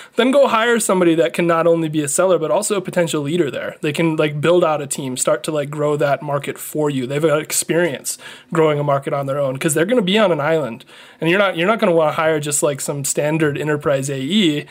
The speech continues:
to do this. You're gonna wanna hire somebody that's got some leadership background.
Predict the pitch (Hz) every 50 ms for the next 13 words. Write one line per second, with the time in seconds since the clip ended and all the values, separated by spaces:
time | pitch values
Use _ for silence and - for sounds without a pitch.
0 | - - - - - - _ - - 143 143 208 220 208 160 139 135 143 - -
1 | 165 175 175 170 170 160 160 151 147 165 170 165 - - 156 156 156 151 156 147
2 | - 160 147 151 - 170 156 151 160 202 214 - - 139 - 120 113 - - 92
3 | 92 -